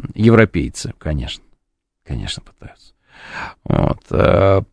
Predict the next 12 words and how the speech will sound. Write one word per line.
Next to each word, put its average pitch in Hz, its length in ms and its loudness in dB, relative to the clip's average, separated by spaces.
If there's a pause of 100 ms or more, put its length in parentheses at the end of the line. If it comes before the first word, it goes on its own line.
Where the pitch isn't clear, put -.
(540)
они 143 340 6
рассчитывают 113 580 2
на 98 100 4
то, 110 140 2
что - 180 -4
Трампа 120 400 4
всё-таки 87 440 0
удастся 85 720 0 (720)
спеленать, 110 720 4
так - 180 -10
скажем, 62 560 -6
и 139 400 2